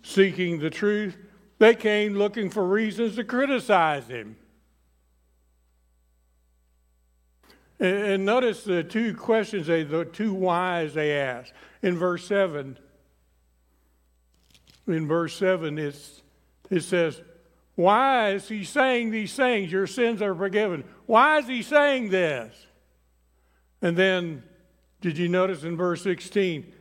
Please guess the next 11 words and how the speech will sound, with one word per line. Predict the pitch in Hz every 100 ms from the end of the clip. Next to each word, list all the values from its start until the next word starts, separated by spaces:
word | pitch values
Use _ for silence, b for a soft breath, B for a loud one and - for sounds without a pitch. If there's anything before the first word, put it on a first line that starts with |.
| B B _
"Why | 165 190 269 311 302
is | -
he | 240 233 240 254
eating | 247 202 175
with | 170 151 165
and | 339 185 175
drinking | 214 220 196 165
with | 156 156
tax | 180 196 190
collectors, | 165 165 135 139 135
sinners?" | - 185 160 131 135